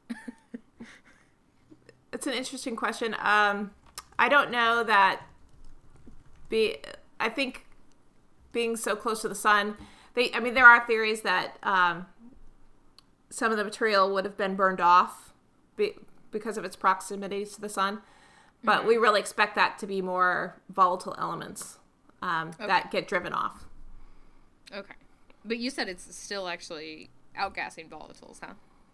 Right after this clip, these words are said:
Speaker 2: Um, well, there's probably, there's, there's s-,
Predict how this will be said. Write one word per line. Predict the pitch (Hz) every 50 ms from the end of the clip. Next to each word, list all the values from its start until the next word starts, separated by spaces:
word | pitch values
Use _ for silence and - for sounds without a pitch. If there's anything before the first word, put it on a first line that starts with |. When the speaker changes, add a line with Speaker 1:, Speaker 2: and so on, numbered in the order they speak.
| _ _ _ _ _ _ _ _ _ _ - - - - - - _ _ -
Speaker 2:
Um, | 214 226 226 220 220 220 220 214 214 214 214 - _ _ - - _ - - - - - - - _ _ - -
well, | 240 247 240 240 240
there's | 240 247 240
probably, | - - 269 262 262 247 233 226 - -
there's, | 208 233 226 240 - 233 - - - -
there's | - 226 226 226 220 220 - - _ _ _ _ _
s-, | - - - - - - - - - -